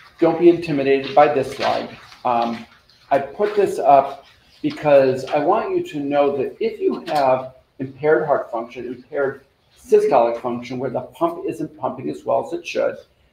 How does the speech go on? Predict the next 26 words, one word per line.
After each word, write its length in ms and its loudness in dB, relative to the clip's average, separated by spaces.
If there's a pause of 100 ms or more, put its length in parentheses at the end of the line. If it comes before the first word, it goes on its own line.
(200)
there 100 0
are 180 6
a 40 -4
lot 280 4
of 120 -8
medicines 520 -4
that 120 -12
can 220 -6
help 240 -8
and 80 -8
improve. 480 -2 (680)
And 260 -2
in 60 -6
fact, 480 0
we 100 -6
think 400 -6
of 160 0
there, 480 0 (160)
there 280 -2
being 360 -6 (300)
the 180 -6
four 540 -2
pillars 500 -2 (420)
of 220 2
heart 260 2
failure. 440 -6